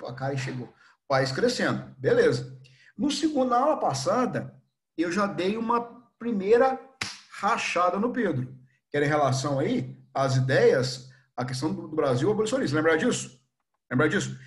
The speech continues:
Eu falei pra vocês em relação aí às leis abolicionistas que, na verdade, elas não vão ajudar a comunidade, é, negra do Brasil.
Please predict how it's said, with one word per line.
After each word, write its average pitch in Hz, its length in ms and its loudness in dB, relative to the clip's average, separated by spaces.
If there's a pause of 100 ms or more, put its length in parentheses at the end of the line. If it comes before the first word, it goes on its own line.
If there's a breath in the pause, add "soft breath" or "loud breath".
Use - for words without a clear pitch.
(140 loud breath)
Eu - 80 -10
falei 196 260 2
pra - 80 -4
vocês 175 180 -4
em 165 80 -2
relação 165 380 -2
aí 143 320 -2 (180 loud breath)
às 160 200 0
leis 170 100 0
abolicionistas 180 460 -6
que, 220 40 -10
na 214 80 -4
verdade, 190 680 0
elas 180 200 2
não 190 140 0
vão 285 240 2
ajudar 165 560 0
a 156 60 -2
comunidade, 135 1000 -2 (400 soft breath)
é, 123 200 2
negra 151 340 2
do 143 100 0
Brasil. 127 480 0